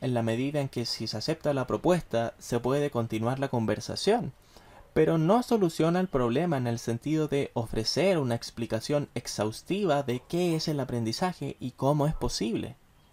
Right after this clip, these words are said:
En el ejemplo del esclavo funciona bastante bien, puesto que Sócrates guía las preguntas. Puede preguntarle desde muchos enfoques los mismos temas hasta que, con su propia voz, sepa responder bien.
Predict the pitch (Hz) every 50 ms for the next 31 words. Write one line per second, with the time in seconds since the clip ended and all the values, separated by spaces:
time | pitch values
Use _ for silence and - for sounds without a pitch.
0 | _ _ _ - _ _ _ _ _ _ _ _ _ _ _ - _ _ - -
1 | - - - - - - - - _ - - _ _ _ - _ _ - - 135
2 | 156 190 202 208 - - 247 240 - 233 226 202 170 170 - - 151 156 180 180
3 | 170 175 165 170 165 - - 120 120 - - 156 196 220 202 147 135 - - 151
4 | 196 208 - 196 175 131 127 185 240 240 190 170 - - 165 170 - - 175 160
5 | 147 135 - - 151 160 170 156 143 143 139 - - - - - 123 151 170 165
6 | 151 147 147 127 123 - - 101 101 - 165 190 165 135 - 120 127 - - -
7 | - - _ _ _ - - - - - - - - - - - - - _ -
8 | 190 220 226 226 208 208 190 175 165 151 151 - 170 170 180 175 180 180 180 160
9 | 151 135 - 123 117 120 139 170 190 190 - 180 - 147 135 - - 165 175 165
10 | 170 165 156 135 131 127 147 185 190 175 170 156 - - - 208 240 208 127 107
11 | 127 - - - - - 165 160 - - 151 143 - 147 143 143 139 - - 110
12 | 104 107 - 107 101 - 127 143 - 156 143 143 196 220 196 185 - - - -
13 | - - - - - - 175 175 175 180 170 151 - 123 - - 104 104 104 107
14 | 107 113 147 190 175 117 117